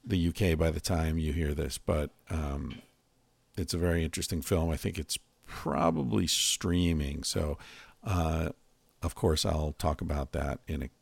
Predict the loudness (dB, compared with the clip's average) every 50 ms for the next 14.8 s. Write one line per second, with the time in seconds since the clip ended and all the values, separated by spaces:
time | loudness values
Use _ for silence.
0 | _ -10 -8 -8 -6 -6 -6 -6 -4 -2 0 0 0 0 2 2 0 0 0 -4
1 | -4 -4 -2 -2 -2 -2 -2 -4 -4 -4 -4 -4 -4 -6 -8 -8 -6 -4 -4 -4
2 | -4 -4 -4 -2 -2 -2 -4 -4 -4 -6 -6 -4 -4 -4 -4 -2 -4 -4 -4 -6
3 | -10 -12 -16 _ _ _ _ _ _ _ _ _ _ -20 -16 _ -2 2 4 6
4 | 6 8 8 8 8 8 8 6 6 6 6 6 6 6 4 4 2 4 4 4
5 | 6 6 6 6 6 6 4 4 4 2 2 2 2 2 2 0 0 2 4 4
6 | 4 4 4 4 4 4 2 2 0 0 2 2 2 2 0 0 0 0 0 0
7 | -2 -2 0 2 4 6 6 6 6 6 4 2 0 -2 -4 -2 0 2 4 4
8 | 4 4 4 4 2 2 -2 -6 -4 -4 -2 2 2 4 4 4 4 4 4 4
9 | 4 2 2 2 2 2 2 2 2 2 2 2 0 0 2 4 4 4 2 2
10 | -2 0 4 4 4 6 6 6 6 6 4 2 -4 -12 -20 -20 -20 -20 -20 -20
11 | -20 _ -2 2 4 4 6 6 6 6 6 6 4 4 2 2 2 2 2 2
12 | 2 2 4 4 6 6 6 4 2 2 4 4 4 4 2 0 2 4 6 6
13 | 6 6 4 2 0 2 4 6 6 6 6 6 4 2 2 2 0 0 0 0
14 | 0 2 2 4 4 4 2 0 0 0 0 0 -2 -4 -6 -8